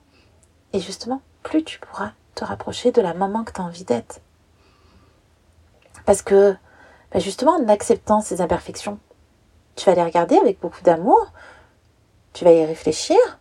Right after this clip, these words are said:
tu vas essayer de trouver des solutions, tu vas te remettre en question, tu vas réparer aussi la relation avec ton enfant. Et donc, dans tout ça, ben, tu seras réellement connecté à lui.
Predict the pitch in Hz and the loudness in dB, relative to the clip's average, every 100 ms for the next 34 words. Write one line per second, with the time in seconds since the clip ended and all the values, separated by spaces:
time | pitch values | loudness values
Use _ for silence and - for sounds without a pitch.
0 | _ _ _ _ _ - 185 175 - 190 | _ _ _ _ _ -2 0 2 0 -2
1 | - 175 170 160 165 160 - 190 285 403 | 0 0 0 0 -2 -2 -6 -2 0 -2
2 | - _ _ _ - 160 - 160 156 156 | -6 _ _ _ -4 -4 -2 -6 -6 -12
3 | 160 - - 165 220 285 311 320 - _ | -14 -14 -8 -4 0 2 0 -4 -18 _
4 | _ _ _ - 165 160 190 277 381 466 | _ _ _ 2 2 2 6 8 10 8
5 | - - 202 180 170 170 196 175 160 175 | 6 0 0 0 -4 -4 -6 -6 -6 -8
6 | 165 196 - 330 _ _ _ _ _ _ | -8 -10 -4 -4 _ _ _ _ _ _
7 | _ _ _ _ _ _ _ - 196 269 | _ _ _ _ _ _ _ -4 -2 -2
8 | - _ - 202 _ - 330 - 440 - | -6 _ -6 -6 _ -8 -6 2 0 0
9 | _ _ - - - - - _ - - | _ _ -14 -12 -6 -6 -6 _ -12 -8
10 | 233 254 247 262 349 _ _ _ _ - | 0 0 0 -8 -10 _ _ _ _ -6
11 | 226 214 - - 381 _ _ _ - 202 | -4 -4 -10 -6 -6 _ _ _ -6 -2
12 | 269 | 0